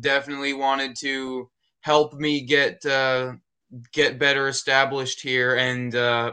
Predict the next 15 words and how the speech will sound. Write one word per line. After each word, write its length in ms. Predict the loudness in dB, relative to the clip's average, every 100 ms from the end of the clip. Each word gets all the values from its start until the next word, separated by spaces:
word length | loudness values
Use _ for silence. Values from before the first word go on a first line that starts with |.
| -6
it's 200 | -8 -2
very 260 | 2 2
much 180 | 2 -4
appreciated. 840 | -6 -4 -4 -2 0 0 0 -2 -2
It's 380 | -2 -2 -6
one 220 | -4 -6 -4
of 80 |
the 100 | -6
reasons 480 | -4 -2 -2 -6 -4
why 200 | 0 2
you're 260 | 2 -2 -2
one 160 | -2
of 140 | -4 -4
the, 340 | -4 -2 0
uh, 240 | 0 -2